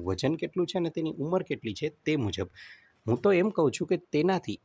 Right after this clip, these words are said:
એક માપ વધારેનું જ આપણે ડાયપર પસંદ કરવું જોઈએ કે જેથી કરીને બાળક છે તે ડાયપરમાં કમ્ફર્ટેબલ રહી શકે અને તેને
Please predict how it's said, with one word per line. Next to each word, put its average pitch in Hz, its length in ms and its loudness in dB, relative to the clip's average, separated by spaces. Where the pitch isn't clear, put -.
એક 190 260 4
માપ 151 240 2
વધારેનું 139 800 -2
જ - 100 -4
આપણે 113 260 -6
ડાયપર 107 340 -4
પસંદ 113 320 -8
કરવું 95 320 -4
જોઈએ 110 320 0
કે 110 120 0
જેથી - 380 -4
કરીને 120 340 -2
બાળક 98 360 0
છે - 160 -4
તે - 120 -12
ડાયપરમાં 120 520 -2
કમ્ફર્ટેબલ 143 580 -2
રહી 156 160 -2
શકે - 260 -8
અને 151 160 2
તેને 147 260 -2